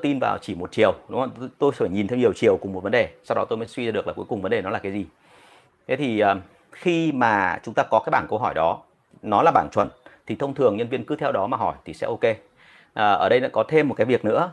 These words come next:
cần phải quan tâm là khi đã có cái bảng chuẩn đó rồi thì anh chị lại phải thỉnh thoảng là thậm chí phải tra lại xem là cái người mà, ờ, chúng tôi đặt ra một câu hỏi cho nhân viên, nhân viên đi hỏi đó, nhưng sau đó rồi thì nhân viên lấy được cái câu trả lời về thì câu trả lời đấy có đúng thật là của khách hàng hay không,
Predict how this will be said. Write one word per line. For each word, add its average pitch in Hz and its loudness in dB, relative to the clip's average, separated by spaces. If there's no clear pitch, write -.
cần 101 -2
phải - -8
quan 110 0
tâm 127 2
là 87 0
khi 175 0
đã 120 -2
có 113 -6
cái 143 -4
bảng - 0
chuẩn 85 0
đó 78 -4
rồi 104 4
thì 117 -2
anh 110 2
chị 147 -4
lại - -2
phải - -8
thỉnh 80 -10
thoảng 85 2
là 80 -4
thậm - -8
chí 98 -6
phải - -6
tra 113 4
lại 117 4
xem 110 -4
là 95 -4
cái 104 -6
người 120 4
mà, 85 -6
ờ, 101 -8
chúng 123 -4
tôi 165 6
đặt 147 8
ra 147 6
một 135 0
câu 135 6
hỏi 131 4
cho 113 -4
nhân 123 -2
viên, 127 2
nhân 135 -2
viên 139 -2
đi 135 0
hỏi 117 0
đó, 82 2
nhưng 135 -4
sau 127 0
đó 104 2
rồi 120 0
thì 101 -6
nhân 113 -6
viên 120 -2
lấy 117 4
được 220 4
cái - -4
câu 123 2
trả - -2
lời 80 2
về 82 0
thì 98 -8
câu - 0
trả 90 -4
lời 80 0
đấy 85 -2
có 120 0
đúng 123 -2
thật - -4
là - 0
của - -10
khách 117 -10
hàng 98 -4
hay 85 -10
không, 113 0